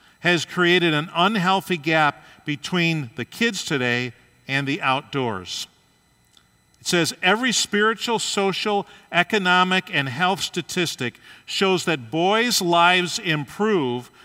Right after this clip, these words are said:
when they have a mentor. The men of the church use the program of Kids Outdoor Zone," they call it K O Z for short,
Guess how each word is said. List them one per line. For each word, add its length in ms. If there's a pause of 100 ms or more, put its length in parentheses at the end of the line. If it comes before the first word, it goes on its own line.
when 160
they 140
have 520
a 100
mentor. 680 (680)
The 100
men 380
of 140
the 80
church 480
use 300
the 120
program 680
of 220
Kids 440 (100)
Outdoor 540
Zone," 540 (220)
they 120
call 240
it 140
K 260
O 160
Z 260
for 180
short, 480